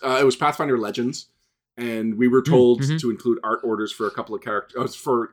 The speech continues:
Speaker 1: uh, okay, so Pathfinder Legends, for people who don't know, it was, uh, like, sixteen chapters. Each chapter is dedicated to one N P C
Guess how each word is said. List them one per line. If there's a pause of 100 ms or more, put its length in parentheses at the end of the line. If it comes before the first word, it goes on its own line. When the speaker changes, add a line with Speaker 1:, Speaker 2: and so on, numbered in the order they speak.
Speaker 1:
uh, (120)
okay,
so
Pathfinder
Legends, (300)
for
people
who
don't
know, (360)
it
was,
uh,
like, (400)
sixteen
chapters.
Each
chapter
is
dedicated
to
one
N
P
C